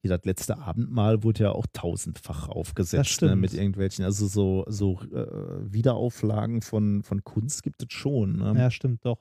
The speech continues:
Speaker 2: das wurde auch.
Speaker 1: Pop Art.
Speaker 2: Ja.
Speaker 1: Macht das ja gerne.
Speaker 2: Ja, stimmt. Aber es ist
Speaker 1: Ja.
Speaker 2: trotzdem irgendwie anders, weil es eine komplette neu, also neu geschaffenes Werk dann ist.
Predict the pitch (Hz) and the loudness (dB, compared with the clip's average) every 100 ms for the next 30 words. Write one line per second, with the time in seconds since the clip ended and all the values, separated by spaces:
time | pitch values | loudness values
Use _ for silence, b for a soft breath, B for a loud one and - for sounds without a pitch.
0 | _ 123 - 127 127 - - - - 85 | _ -10 -8 -8 -8 0 0 0 -8 -6
1 | 82 - - _ _ _ _ 131 135 131 | -6 -8 -16 _ _ _ _ -4 -4 -6
2 | 135 _ _ _ _ _ _ 113 - - | -8 _ _ _ _ _ _ -8 -8 -8
3 | 101 - - 107 104 - - _ _ _ | -10 -8 -6 -4 -6 -8 -14 _ _ _
4 | _ _ _ _ _ - 139 151 147 160 | _ _ _ _ _ -8 -4 -4 -4 -4
5 | 151 _ _ _ - _ 135 131 - _ | -6 _ _ _ -20 _ -10 -10 -14 _
6 | _ _ _ _ _ _ _ _ _ _ | _ _ _ _ _ _ _ _ _ _
7 | _ B B B 139 139 139 185 - 202 | _ B B B 4 8 8 8 4 4
8 | 151 175 160 180 123 - 131 143 - 139 | 4 4 2 4 4 4 2 2 4 4
9 | - 160 - 143 135 143 180 - 139 139 | 4 2 4 4 6 6 6 6 6 6
10 | 139 156 151 143 151 - 139 117 131 165 | 10 10 8 6 4 6 2 4 4 4
11 | _ 120 139 185 | _ 0 2 -2